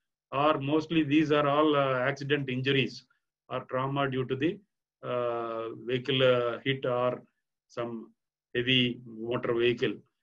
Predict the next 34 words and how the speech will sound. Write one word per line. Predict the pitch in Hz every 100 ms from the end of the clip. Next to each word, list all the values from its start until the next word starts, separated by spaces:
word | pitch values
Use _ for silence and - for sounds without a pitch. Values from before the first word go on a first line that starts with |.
| _ _
So | 135 131 123 123 - _ _
usually | 135 139 151 156
the | 147
widest | 139 147 151 139
parts | 143 139 -
will | 135 127
be | 131
the | 127 123
hips | 143 -
and | 147 139 131
the | 127
animal | 127 135 139 135
will | 127
generally | 123 123 127 127 120 - _ _ -
tilt | 135 131 139
its | 127
head | 113 135 135
and, | 131 123
uh, | 113 107 _ _ _ -
the | 120
hip | 131 143
is | 123
exposed | 127 123 143 151 143
and | 135 131
then, | 139
uh, | 123 127 _ _ _ -
a | 127
very | 123 131
strong, | 131 135 139 139 127
uh, | 113 - _ _ _ 113
blow | 120 139 135
to | 127
the | 120 117
hip, | 110 127